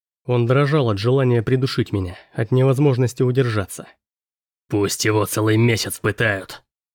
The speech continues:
«Ты не проживёшь этот месяц, Билан. Когда твои друзья поймут, что зрение не вернётся к тебе, скоро ли они привяжут тебя к столбу, как думаешь?» Я не мог не улыбаться.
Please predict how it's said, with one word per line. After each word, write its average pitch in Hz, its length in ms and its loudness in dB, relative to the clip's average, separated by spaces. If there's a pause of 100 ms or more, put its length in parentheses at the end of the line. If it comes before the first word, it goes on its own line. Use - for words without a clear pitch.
(320)
«Ты 220 100 2
не 208 120 4
проживёшь 202 520 2
этот 180 160 -2
месяц, 170 320 2
Билан. 110 380 2 (420)
Когда 165 260 0
твои 170 220 2
друзья 170 380 2
поймут, 165 320 4
что - 180 -2
зрение 156 380 4
не 151 100 6
вернётся 156 440 0
к - 40 -10
тебе, 101 320 -2 (260)
скоро 226 340 0
ли 202 100 4
они 196 180 4
привяжут 185 440 2
тебя 190 300 2
к - 40 -6
столбу, 113 420 2
как 175 240 -2
думаешь?» 101 500 0 (640)
Я 127 240 2
не 180 100 4
мог 175 220 0
не 156 100 4
улыбаться. 139 580 0